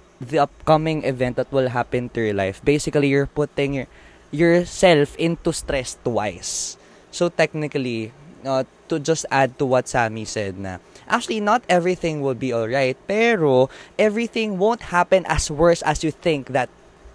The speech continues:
event might happen. Diba? Hindi, hindi siya ganun ka, ka-worse.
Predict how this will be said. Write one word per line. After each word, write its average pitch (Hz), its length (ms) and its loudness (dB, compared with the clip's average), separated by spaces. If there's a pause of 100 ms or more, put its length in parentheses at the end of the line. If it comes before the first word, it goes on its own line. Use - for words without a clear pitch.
(160)
event 151 360 0
might 135 280 -4
happen. 113 420 -6 (300)
Diba? 131 240 2
Hindi, 160 240 -4
hindi 175 160 -4
siya 190 160 2
ganun 165 400 0
ka, 123 480 2
ka-worse. 101 480 -2